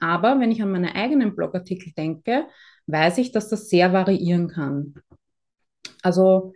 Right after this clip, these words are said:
da kommen wir nachher dazu. Ähm, die Verrechnung auf Stundensatz ist halt quasi wie so eine Katze im Sack oder ein Fass ohne Boden,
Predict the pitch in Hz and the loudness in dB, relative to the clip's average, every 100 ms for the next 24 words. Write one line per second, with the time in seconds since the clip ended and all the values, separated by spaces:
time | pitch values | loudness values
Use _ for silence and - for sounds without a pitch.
0 | _ _ 190 190 180 185 175 156 160 233 | _ _ -4 2 4 6 4 2 0 2
1 | 277 - 285 302 302 _ _ _ - 208 | 2 2 2 2 -2 _ _ _ -8 -2
2 | 208 208 208 208 208 220 220 196 185 220 | 0 2 2 2 0 -2 4 4 4 0
3 | 202 196 - 262 269 254 240 240 - 202 | -2 0 4 6 6 4 0 0 -4 -2
4 | 208 - 175 180 214 202 208 208 196 202 | -2 0 2 2 0 -2 -2 -2 -2 0
5 | 196 196 170 - - 196 190 160 151 - | -2 -4 -6 -4 0 0 0 0 -2 -2
6 | - 175 180 180 165 - 175 180 180 180 | -2 2 2 2 -2 0 2 4 4 4
7 | 220 269 294 | 8 8 6